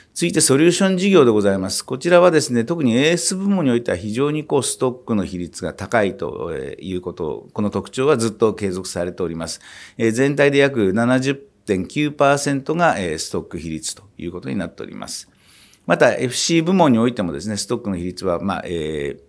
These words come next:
ー、現在四十点三パーセントと、まあ、比較的高い水準を維持しております。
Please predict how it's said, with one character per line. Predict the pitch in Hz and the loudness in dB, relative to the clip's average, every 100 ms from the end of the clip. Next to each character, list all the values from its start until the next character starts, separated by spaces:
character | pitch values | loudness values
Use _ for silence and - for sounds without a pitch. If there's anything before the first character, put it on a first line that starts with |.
| _ - | _ -4
ー、 | |
現 | 101 90 | -4 0
在 | 123 | 2
四 | 107 113 | 2 2
十 | 110 135 | 0 -2
点 | - 64 | -4 -6
三 | 101 98 - | -6 -6 -4
パ | 92 | -4
ー | |
セ | 95 | -4
ン | 87 | -8
ト | - | -10
と、 | - _ | -20 _
ま | 123 107 | 0 0
あ、 | |
比 | - | 0
較 | 107 | -6
的 | - 151 170 | -6 -8 -8
高 | - 92 78 | -8 -4 -4
い | 69 | -4
水 | - 67 | -8 -10
準 | 85 101 | -10 -6
を | 120 | -4
維 | 87 | -6
持 | - | -6
し | - | -12
て | - | -12
お | - | -20
り | - | -20
ま | - | -16
す。 | - - | -16 -16